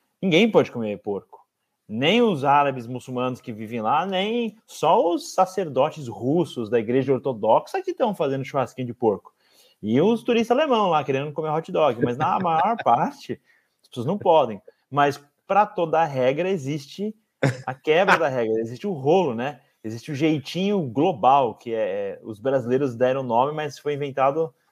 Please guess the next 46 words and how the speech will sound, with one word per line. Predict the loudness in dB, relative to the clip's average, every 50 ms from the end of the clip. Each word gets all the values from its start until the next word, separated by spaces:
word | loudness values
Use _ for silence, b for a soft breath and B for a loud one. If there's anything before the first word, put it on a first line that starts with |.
| -20 -14 -10
na | -6 -2
pré-história. | 0 2 2 2 0 -2 0 2 2 2 2 -2 -6 _ _ _ _ _ _ -8
Então | -4 -2 2
tem | 2 2
algumas | 2 2 2 2 0 0 0 -4 -14 -16
cri-, | -14 -8 -6 -6 -6
soluções | -4 -2 -2 -2 0 0 -4 -4
criativas. | -2 0 0 0 0 0 -2 -2 -2 -2 0
A | 0 0 0 0
terra | -2 -2 2 2 4 4 2 2 0
de | -2 -4 -6
Israel | -8 -6 -4 -2 0 2 4 4 2 0
tem | -2 -6 -10 -10
que | -10
estar | -10 -4 0 2 2 2 2 -2 -10 _ _ _
protegida. | -6 -6 -4 -4 -4 -4 -2 -2 -4 -4 -4 -8 -10 -12 _ _ b b b b b b
Só | -2 0 0
que | 0 -2
quem | -4 -2 0 2
disse | 2 2 0 -2 -2 -4 -6 -8 -8 _ _ _ _ _ _
que | -6 -4
você | -2 -2 -2
não | -2 0
pode | 2 2 4 4
botar | 2 2 2
um | 0 0
tablado | 2 4 4 4 4 2 2 4 4 4 2 0
de | -6 -8
madeira | -6 -6 -6 -6 -6 -6 -4 -2 -2 -2
em | -4 -6 -10
cima | -12 -14 -12 -10 -8 -6 -4 -2
da | 0 0 0
terra, | 0 0 -2 0 0 0 0 -2
levantar | 0 0 2 2 2 2 0 -2 -2 -2 0 2 2 2
o | 2 2
tablado, | 0 0 0 0 2 2 2 2 0 -2
não | -6 -6 -6
tá | -4 -4 -4
encostando | -4 -4 -2 -4 -2 -2 -2 -4 -4 -4
na | -4 -4 -4
terra, | -4 -2 -2 0 0 2 0 0
a | 0
terra | 0 2 2 2 2 2 -2
não | -6
tem | -6 -6 -8 -8
porco, | -4 0 2 2 2 0 -2 -6 -8